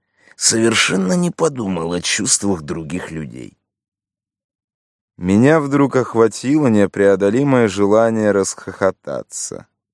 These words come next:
Но полковник Мельчет, как видно, не находил ничего смешного в том,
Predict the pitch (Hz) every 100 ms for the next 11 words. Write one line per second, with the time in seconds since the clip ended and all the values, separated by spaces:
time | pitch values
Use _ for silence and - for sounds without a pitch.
0 | _ _ _ _ 104 123 123 139 139 175
1 | 165 139 110 117 147 180 160 - 98 -
2 | 98 - 98 120 147 151 123 110 98 95
3 | - 90 92 143 156 98 - 87 85 -
4 | 87 - 90 80 80 - - 95 135